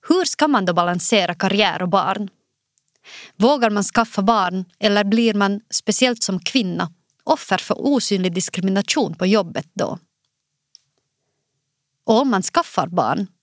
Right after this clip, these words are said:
blir man då skuldbelagd för att man också jobbar?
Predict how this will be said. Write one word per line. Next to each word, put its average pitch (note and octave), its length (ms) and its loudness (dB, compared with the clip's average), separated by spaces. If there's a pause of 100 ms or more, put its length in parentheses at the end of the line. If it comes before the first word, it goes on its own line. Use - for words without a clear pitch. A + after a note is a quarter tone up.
(240)
blir A#3 240 2
man G3+ 160 0
då G#3 80 0
skuldbelagd F#3 800 -2
för - 240 -4
att F#3+ 120 -6
man G3+ 160 2
också - 320 -2
jobbar? F#3+ 520 -2